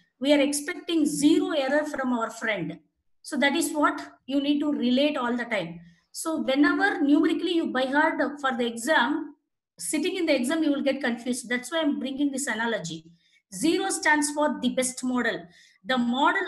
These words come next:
R M S C value goes near zero. Even hackathon competition, they will be telling near zero approximation solution we will be considering.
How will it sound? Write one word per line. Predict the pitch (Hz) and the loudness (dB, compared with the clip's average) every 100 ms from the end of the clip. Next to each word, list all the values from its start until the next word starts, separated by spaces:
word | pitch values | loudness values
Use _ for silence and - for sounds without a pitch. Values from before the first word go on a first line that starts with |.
| 262 | 0
R | 302 | 2
M | 330 339 | 2 2
S | 339 | -2
C | - 269 | -2 -2
value | 240 254 285 359 254 | 2 4 6 4 0
goes | - 320 381 - | 2 2 2 0
near | 269 262 339 330 | 4 4 6 4
zero. | 311 294 262 | 2 2 2
Even | 240 330 302 | 2 0 2
hackathon | 262 - 320 359 320 | 2 2 -2 -4 -2
competition, | 302 294 294 285 320 | -2 0 0 0 -2
they | 277 | -2
will | 277 | -2
be | 262 302 | -2 -2
telling | 262 262 320 294 247 | -2 0 0 0 2
near | 302 370 381 | 2 2 0
zero | 294 320 311 | -2 0 0
approximation | 269 294 294 - 277 262 254 254 | 0 -2 -2 -4 -6 -6 -6 -6
solution | 247 247 294 294 285 | -2 2 4 2 0
we | 294 | -2
will | 247 | -2
be | 294 | -4
considering. | 233 233 277 240 165 | -4 -4 -6 -6 -6